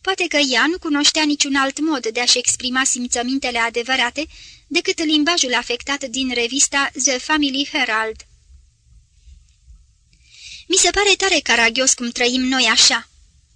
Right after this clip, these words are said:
Filip făcu o pauză lungă înainte de a-i răspunde și până atunci domni o tăcere deplină. În cele din urmă el deschise gura fără să-și dea seama cât de mult timp a trecut.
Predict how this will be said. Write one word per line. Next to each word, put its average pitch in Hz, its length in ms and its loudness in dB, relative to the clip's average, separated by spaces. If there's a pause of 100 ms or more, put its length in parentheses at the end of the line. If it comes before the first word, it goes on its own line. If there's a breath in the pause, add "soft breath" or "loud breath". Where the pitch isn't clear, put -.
(100)
Filip 294 340 0
făcu - 280 -4
o 285 100 -2
pauză 240 440 -2
lungă 247 280 -4
înainte 247 480 0
de 233 100 -4
a-i 233 80 0
răspunde 240 540 -2 (380 loud breath)
și - 220 4
până 349 240 2
atunci 285 340 0
domni 302 420 0
o 247 80 -2
tăcere 247 400 -2
deplină. 233 580 -4 (640 soft breath)
În 339 140 2
cele 349 260 0
din 240 180 -6
urmă 277 220 0
el 294 220 2
deschise 247 460 0
gura 254 240 -2
fără 285 220 -4
să-și 220 240 0
dea 220 140 -2
seama 247 380 0
cât 262 120 -8
de 247 80 -2
mult 247 260 -4
timp 247 240 -4
a 226 100 0
trecut. - 480 -4